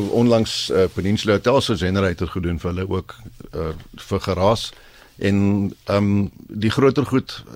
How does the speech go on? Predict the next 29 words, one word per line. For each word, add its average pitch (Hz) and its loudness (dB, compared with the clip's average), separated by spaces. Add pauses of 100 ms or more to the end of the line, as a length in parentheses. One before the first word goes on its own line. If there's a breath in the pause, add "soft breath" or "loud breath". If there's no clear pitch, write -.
eh, 90 0
sit 101 -4
ons 101 0
self 104 2
aan 98 0
mekaar, 104 4
ons, 90 0
ons 87 -4 (100)
bou, 98 2 (560 soft breath)
ehm, 78 -6 (600)
hokkies 95 -2
om 95 0
die 95 2
goed - -2
om 90 0
het, - -8
om 87 -4
het 85 -6
klankdig 101 2
te - -4
maak. 98 2
En 92 -2
vir 90 -6
die 95 -2
kleiner 131 4
generators 101 2
by - -4
die 92 2
huis, 95 -2